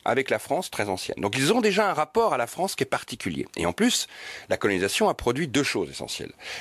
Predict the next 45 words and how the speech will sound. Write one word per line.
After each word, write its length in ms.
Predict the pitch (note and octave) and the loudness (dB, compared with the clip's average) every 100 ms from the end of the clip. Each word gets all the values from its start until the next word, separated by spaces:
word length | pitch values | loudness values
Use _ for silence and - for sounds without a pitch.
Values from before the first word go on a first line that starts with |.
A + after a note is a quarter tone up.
| - | 2
Elle 120 | F#2+ | 2
a 60 | - | 4
produit 300 | - F#2+ F2+ | 2 4 4
une 60 | |
histoire 340 | F2 - G2+ - | 2 2 0 2
qui 80 | |
a 20 | D#2+ | -2
été 140 | - | 0
dans, 100 | C#2 | -2
très 180 | - G2+ | -2 -2
souvent 300 | - E2+ F2 | -2 0 0
douloureuse, 520 | F2+ F2+ B2+ A3 - - | 2 4 4 2 -4 -14
parce 100 | - | -14
que 60 | A#1+ | -12
dans 80 | |
beaucoup 240 | - F#2+ F2 | -10 -8 -4
de 40 | |
cas, 140 | - F#2+ | -2 -2
ça 120 | C#2+ | -2
s'est 100 | - | -2
terminé 260 | D#2+ F2 | 0 0
par 120 | D#2 C#2 | 0 -2
des 80 | |
conflits. 360 | D2+ F#2+ - B3+ - - - - - - | -2 -2 0 -2 -4 -14 -10 -8 -6 -2
Et 60 | |
c'est 200 | - C#3+ | 0 0
aussi, 200 | - F#3+ | 2 0
c'est 160 | - C3 | 2 2
une 100 | B2 | 2
histoire 240 | - F3 | 2 2
de 80 | B2+ | 2
violence 460 | G#2 A#2 D3 G3+ A#2+ | 2 2 2 2 0
dans 80 | |
le 40 | G#2 | 0
sens 320 | - A#2 - C3 | 0 0 0 2
où, 220 | E3+ G#3+ - - - | 2 2 -6 -12 -2
euh, 220 | C#3 G2 - | 4 4 4
cette 400 | - - A2+ - | 0 0 0 -2
histoire, 280 | - F#3 D#3 | 0 2 4
elle 60 | |
a 60 | A#2 | 0
produit 320 | - A#2 E3+ | 0 2 2
un 60 | B2+ | 2
regard 380 | A2 A2+ D#3 | 0 0 -2
particulier. 500 | - - - F2+ - | -4 -8 -10 -10 -12